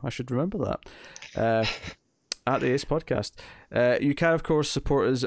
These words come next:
by rating the podcast on Apple Podcasts. Give us five stars. It helps us out a lot. More people find us that way. They'll promote us a little bit more, put us on, you know, higher in the rankings, all that kind of thing. Uh, you can support us financially at patreon dot com slash mailfuzztv, as we mentioned earlier.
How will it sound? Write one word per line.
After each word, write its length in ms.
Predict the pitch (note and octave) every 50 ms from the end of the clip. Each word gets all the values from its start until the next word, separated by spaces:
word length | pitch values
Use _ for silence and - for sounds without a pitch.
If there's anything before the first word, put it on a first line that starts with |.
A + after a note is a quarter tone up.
| -
by 320 | A#2+ A#2 B2+ A#2+ A#2+ A#2 A#2
rating 320 | A#2 A#2 C#3 D3+ - D#3
the 60 | C#3+
podcast 420 | C3 - C#3 C3+ - C#3 C3+ - C3+
on 60 | B2+
Apple 260 | - - - E3 F3+
Podcasts. 260 | F3 - F#3+ F3+ D#3+ -
Give 80 | D#3 C#3+
us 80 | C3+
five 260 | - - D3 C#3 C3+ -
stars. 460 | - - D3+ D3+ D#3 E3 E3+ D#3 - - - - - - - _
It 120 | G#2+ A2
helps 180 | A2 B2+ C3 -
us 80 | A#2+ C3
out 80 | A2
a 40 | G2
lot. 200 | A2+ A#2+ B2 G2
More 80 | B2 B2
people 220 | - - B2 A#2
find 260 | - - A#2+ C3 B2+
us 80 | B2+ A#2
that 180 | B2+ A#2 -
way. 200 | - A#2 A#2 A#2
They'll 100 | A2 G#2+
promote 460 | G#2 - - A#2 G#2 A2+ B2 A2+ G2+ B2
us 100 | A2+ A2+
a 60 | A2
little 140 | A2 G2+ F#2+
bit 160 | G#2 G2+ D2+
more, 200 | G#2+ A2 G#2+ G#2+
put 180 | - - G#2+ G2
us 60 | A2
on, 160 | A2 G2+ G#2 G#2
you 60 | G#2+
know, 120 | G#2 G2+
higher 240 | G2+ - A#2 A2+ A2+
in 80 | A2 G#2+
the 80 | A2
rankings, 520 | G#2+ G#2+ G#2+ A2 A2+ - - A#2+ A2+ G#2+ -
all 100 | G#2 G#2
that 140 | G#2+ F#2
kind 140 | - A2 G#2+
of 60 | G2+
thing. 220 | - A2+ A2 G#2+ - - - - - - - -
Uh, 200 | - - A#2+ A#2+
you 180 | A2+ A#2 B2+ A#2+
can 240 | - - D3 D3 D3
support 220 | C#3 - D3 B2
us 80 | A#2 -
financially 760 | - B2 A#2 C3 F#3 C4 C#4 - - D#3 C#3 A#2+ A#2 A#2+ A#2+ - -
at 120 | A2+ -
patreon 400 | C#3 E3+ F#3+ - D#3 C3 A2+ A2
dot 160 | A2+ G#2 -
com 180 | - A2+ G#2 G2+
slash 220 | - A2 G#2 -
mailfuzztv, 600 | - G#2 G2+ - G2+ G2 - - G#2 G2 G#2 G#2+ A2
as 120 | G#2 G2+
we 60 | G#2+
mentioned 420 | G2+ G#2 G2+ G2+ - - G2 F#2+ F#2+
earlier. 460 | F#2+ G#2 G#2 G#2 A2 A#2+ D3 G3